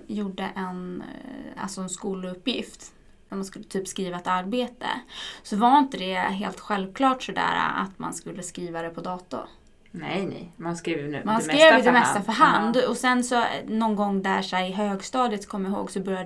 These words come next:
Speaker 1: det bli mer och mer så att det så här, ingick i uppgiften att
Speaker 2: Ja.
Speaker 1: man skulle skriva arbetet på
Speaker 2: På
Speaker 1: data.
Speaker 2: data. Ja, precis.
Speaker 1: Ja.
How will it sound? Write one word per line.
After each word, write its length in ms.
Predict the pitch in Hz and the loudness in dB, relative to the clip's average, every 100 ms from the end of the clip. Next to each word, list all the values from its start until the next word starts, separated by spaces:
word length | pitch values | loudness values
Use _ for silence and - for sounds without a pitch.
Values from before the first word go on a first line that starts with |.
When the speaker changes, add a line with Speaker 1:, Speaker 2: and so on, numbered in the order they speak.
| 190 | -2
Speaker 1:
det 20 | |
bli 300 | 185 226 180 | 0 0 0
mer 200 | 175 180 | -2 -2
och 60 | 208 | 0
mer 180 | 220 | 0
så 120 | 190 175 | -2 -6
att 80 | |
det 60 | - | -8
så 120 | 180 | -6
här, 100 | - | -6
ingick 680 | 214 202 190 196 240 247 - | -2 0 2 2 2 -2 -8
i 220 | 185 180 - | -6 -4 -6
uppgiften 760 | - - 233 - - - - - | -10 -8 -6 -6 -8 -6 -4 -4
att 120 | 196 | -4
Speaker 2:
Ja. 100 | 165 | -4
Speaker 1:
man 80 | 160 | -4
skulle 320 | 170 190 190 | -6 -6 -6
skriva 680 | 190 - 190 190 180 196 190 - - - | -8 -8 -4 -4 -2 2 0 0 -14 -2
arbetet 880 | 202 180 180 185 - 170 175 - - | 0 0 -4 -6 -4 -6 -6 -12 -10
på 100 | - | -2
Speaker 2:
På 80 | 202 | 2
Speaker 1:
data. 300 | 185 190 185 | 2 2 0
Speaker 2:
data. 140 | 180 208 - | 0 -2 -4
Ja, 340 | 160 151 160 | -4 -4 -6
precis. 180 | - 214 | -2 4
Speaker 1:
Ja. 180 | 208 208 | 4 4